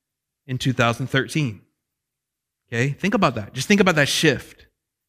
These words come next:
So we're going from treating a disorder to treating your negative feelings about your situation,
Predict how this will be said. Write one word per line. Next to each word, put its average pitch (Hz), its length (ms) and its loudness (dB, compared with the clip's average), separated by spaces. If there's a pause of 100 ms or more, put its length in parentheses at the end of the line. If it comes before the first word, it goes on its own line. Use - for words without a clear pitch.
(1500)
So - 200 -2
we're 139 120 2
going 151 360 4
from 143 220 2
treating 147 340 4
a 139 40 6
disorder 147 640 2
to 135 140 -4
treating 151 520 0
your 135 500 0 (560)
negative 139 440 4
feelings 151 560 2
about 127 280 0
your 123 100 -4
situation, 123 640 -4